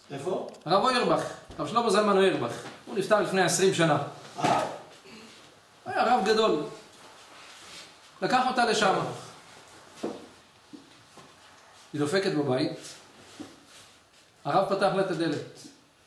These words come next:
Speaker 2: הוא פתח את הדלת,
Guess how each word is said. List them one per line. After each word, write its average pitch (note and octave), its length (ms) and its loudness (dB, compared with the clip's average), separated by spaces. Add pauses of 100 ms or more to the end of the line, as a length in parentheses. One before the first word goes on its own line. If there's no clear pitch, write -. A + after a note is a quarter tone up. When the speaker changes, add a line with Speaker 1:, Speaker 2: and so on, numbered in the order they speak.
(1200)
Speaker 2:
הוא G#3 220 -10
פתח D3+ 240 -8
את - 40 -14
הדלת, B2+ 640 -10